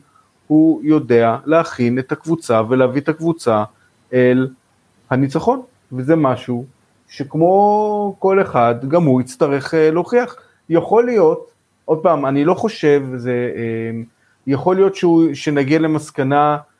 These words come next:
שהוא עושה הכל מעולה,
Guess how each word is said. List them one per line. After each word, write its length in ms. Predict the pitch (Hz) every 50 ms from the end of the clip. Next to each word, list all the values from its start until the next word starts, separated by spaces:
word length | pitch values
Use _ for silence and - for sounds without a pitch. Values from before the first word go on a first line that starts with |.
| _ _ _ _
שהוא 540 | - - - 135 127 127 127 - 151 151 135 - _ _ _ _ _ _ _ _ _ _ _ -
עושה 360 | 139 135 - - - 190 175
הכל 240 | 156 - - 190 190
מעולה, 580 | 185 180 175 160 151 147 147 170 175 170 170